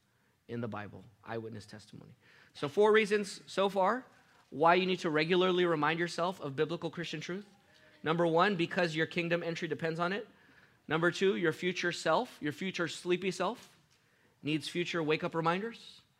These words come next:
Number three, your preachers will be gone soon. Number four, the Christian truth is historical, and so you must remind each other of it. Number five, we got six. Number five, the Christian truth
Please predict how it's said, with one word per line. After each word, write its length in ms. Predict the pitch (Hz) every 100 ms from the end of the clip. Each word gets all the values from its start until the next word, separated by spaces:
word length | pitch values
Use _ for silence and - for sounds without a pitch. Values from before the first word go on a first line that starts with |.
| - -
Number 240 | 147 180 185
three, 440 | 185 180 208 262 - _ -
your 140 | 160
preachers 800 | - - 202 214 220 240 - - - _ _
will 180 | 165 190
be 140 | 190
gone 300 | 170 175 190
soon. 260 | 180 214 262 - _ _ _ _ _ _ _ _
Number 260 | 147 175 185
four, 420 | - 185 214 240 - - - - _ _ _ -
the 120 | 156
Christian 380 | 208 202 202 180
truth 340 | - 208 214
is 180 | 165 156
historical, 680 | 156 - 156 160 180 226 277 _ - - - _ _ _ _ _ _ -
and 140 | 139
so 200 | - 143
you 120 | 143 143
must 260 | 147 143
remind 280 | 143 143 151
each 100 | 147
other 160 | 165 175
of 80 |
it. 60 | 147
Number 180 | 156 160
five, 500 | - 220 156 190 254 - _ _ _ _
we 80 | -
got 160 | 165 165
six. 460 | 190 165 - - - _ - _ -
Number 160 | 170 196
five, 420 | 190 175 190 - - - -
the 140 | 139
Christian 480 | 156 214 208 - 196
truth 600 | 170 226 185 180 - -